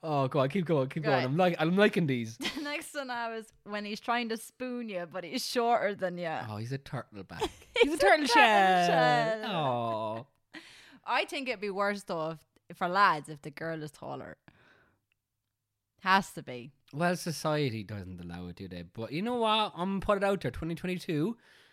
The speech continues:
Speaker 1: should be the year of tally smally couples.
Speaker 2: Yep,
Speaker 1: More
Speaker 2: definitely.
Speaker 1: power to 'em.
Speaker 2: Yeah.
Speaker 1: I've said it
Speaker 2: That,
Speaker 1: before and
Speaker 2: that
Speaker 1: I'll say it
Speaker 2: doesn't
Speaker 1: again.
Speaker 2: bother me at all. Like if the, if the
Speaker 1: Tall
Speaker 2: guy
Speaker 1: girls
Speaker 2: was
Speaker 1: need
Speaker 2: shorter
Speaker 1: loving
Speaker 2: than
Speaker 1: too.
Speaker 2: me. It's always nicer to have the guy taller, but, like, it does not bother me at all.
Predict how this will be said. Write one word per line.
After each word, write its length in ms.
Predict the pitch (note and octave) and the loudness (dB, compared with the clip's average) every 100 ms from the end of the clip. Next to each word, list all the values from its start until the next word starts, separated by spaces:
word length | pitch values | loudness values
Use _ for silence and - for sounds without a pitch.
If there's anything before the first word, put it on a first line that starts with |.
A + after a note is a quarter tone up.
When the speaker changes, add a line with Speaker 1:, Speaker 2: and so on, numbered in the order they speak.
| _ | _
Speaker 1:
should 180 | - C#3+ | -12 -6
be 80 | C#3 | -4
the 140 | C3+ C3+ | -4 -4
year 400 | C3 D3 D#3+ F#3+ | -4 -2 -2 -2
of 140 | D#3+ | -6
tally 280 | - D3+ D#3 | -6 -6 -4
smally 300 | E3+ E3 E3+ | -6 -6 -6
couples. 480 | C3+ - F#2 F2 E3 | -8 -8 -12 -14 -8
Speaker 2:
Yep, 220 | E3+ - _ _ - | -8 -8 _ _ 0
Speaker 1:
More 140 | E3 | 0
Speaker 2:
definitely. 240 | F#3 F#3 E3 | 2 2 2
Speaker 1:
power 120 | C#3+ | 0
to 240 | - A#2+ | -2 -8
'em. 220 | G2+ F2+ - | -8 -12 -10
Speaker 2:
Yeah. 160 | D#3 B2 | -8 -6
Speaker 1:
I've 80 | |
said 160 | - F#3 | -2 -2
it 60 | F#3+ | 0
Speaker 2:
That, 80 | |
Speaker 1:
before 280 | G3 B4 E3+ | 2 4 6
and 60 | - | 4
Speaker 2:
that 40 | C#5 | 4
Speaker 1:
I'll 40 | |
say 140 | - | 2
it 60 | - | 0
Speaker 2:
doesn't 140 | A4+ | 0
Speaker 1:
again. 120 | - B5 | 2 0
Speaker 2:
bother 140 | - | 0
me 120 | - | -4
at 80 | F3 | -4
all. 240 | F#3+ G3+ | -2 -2
Like 200 | D#3+ D#3 E3+ | -4 -8 -14
if 100 | D#3 | -16
the, 60 | - | -12
if 260 | F3 E3 - - | -10 -10 -10 -8
the 320 | E3+ D#3+ D#3+ | -6 -4 -4
Speaker 1:
Tall 160 | F3+ F#3+ | 0 2
Speaker 2:
guy 140 | F#3+ F#3+ | 4 4
Speaker 1:
girls 120 | F#3 | 2
Speaker 2:
was 100 | D#3 | 2
Speaker 1:
need 160 | D#3+ D3+ | 0 2
Speaker 2:
shorter 300 | D3+ - - | 4 4 0
Speaker 1:
loving 80 | |
Speaker 2:
than 80 | E3 | -2
Speaker 1:
too. 60 | A#2 | -4
Speaker 2:
me. 240 | F#2+ D3 - _ _ _ - | -6 -10 -16 _ _ _ -12
It's 140 | - | 2
always 320 | F4+ C4 B3+ | 4 4 2
nicer 300 | A#3 A#3+ G3+ | -2 -4 -4
to 60 | E3+ | -2
have 220 | F3 F3+ | 0 0
the 60 | E3+ | 0
guy 160 | F3 D#3+ | -6 -4
taller, 380 | A3+ G#3+ E3+ | 0 0 0
but, 180 | D#3 F3+ | -2 -2
like, 220 | E3+ E3+ | -2 -2
it 160 | F3+ D#3 | -6 -6
does 220 | G#3 F#3 | -6 -4
not 160 | D#3+ D#3 | -4 -2
bother 180 | F#3 D#3+ | -2 -4
me 140 | D#3 | -6
at 100 | D#3 | -6
all. 240 | E3 D3 | -6 -8